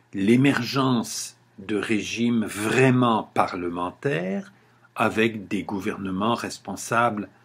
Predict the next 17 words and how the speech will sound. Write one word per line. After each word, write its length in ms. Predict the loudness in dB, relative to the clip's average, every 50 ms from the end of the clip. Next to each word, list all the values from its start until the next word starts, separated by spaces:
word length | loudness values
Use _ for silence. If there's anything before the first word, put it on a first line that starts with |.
| _ _ _ -12
devant 320 | -8 -8 -6 -4 -4 -4
des 160 | -4 -4 -4
parlements 640 | -4 -4 -4 -4 -4 -4 -6 -6 -6 -6 -6 -8 -8 -6
élus, 500 | -2 0 0 0 0 0 0 0 0 -2 -4 -8 _ _ _ _ _ _ _ _ _ _ _ 4
et 340 | 8 10 12 12 10 8 4 -2
l'extension 1120 | 0 4 6 6 4 4 2 -4 -6 -4 -4 -4 -4 -6 -4 0 2 2 4 4 2 0
du 260 | -2 -6 -4 -4 -4 -4
droit 240 | -4 -4 -4 -2
de 120 | -2 -2 -4
vote 580 | -6 -4 -2 0 0 0 0 -2 -6 -18 -20 _ _ _ _ _ _ _ _ _ 0
à 200 | 2 4 4 2
des 400 | 2 0 -2 -2 -2 0 4 6
hommes 420 | 6 6 6 6 2 2 0 -2 -6 _ _ _ _ _ _ -18
de 420 | -6 -2 0 0 0 0 -2 -4 -10 _ _ _ -12
plus 300 | -6 -4 -2 -2 -2 -2
en 120 | -4 -4 -6
plus 460 | -8 -10 -8 -6 -2 -2 -2 -2